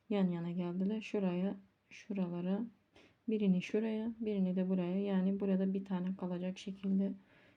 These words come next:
yaparsanız yan yana gelmiş ol-, olmayacak. Ben bu şekilde çiçek demetine benzetiyorum ve çok yakıştırıyorum.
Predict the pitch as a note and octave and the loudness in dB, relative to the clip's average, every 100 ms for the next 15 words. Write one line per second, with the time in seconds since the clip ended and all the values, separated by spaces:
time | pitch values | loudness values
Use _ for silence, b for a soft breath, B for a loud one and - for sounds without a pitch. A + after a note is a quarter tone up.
0 | _ G3+ G3 A3+ A3 G3 A3 B3+ - _ | _ -4 -2 -4 -4 -2 0 0 -4 _
1 | G#3+ F#3+ F3+ F3+ F3+ F3+ F3+ G3 F#3 F#3 | 2 2 2 -2 -4 -6 -8 -4 -4 -4
2 | F#3+ - G3 F3+ F3 G3+ A#3 B B B | -6 -4 -2 0 -4 -6 -10 B B B
3 | B - B3 A#3 G3 F#3+ F#3 F3+ - - | B 2 2 2 -2 0 0 -2 -4 -4
4 | G3+ G3+ G#3 G3 G3+ G3+ G3+ G3 G3 G3 | 0 0 0 -2 -2 0 2 2 0 -2
5 | G#3 G#3 G3+ G3 G3 G3 G3 G3 - - | -2 -2 -2 -4 -4 -8 -6 -8 -8 -6
6 | F3+ F#3 F3+ F#3+ A#3+ | 0 0 2 0 -2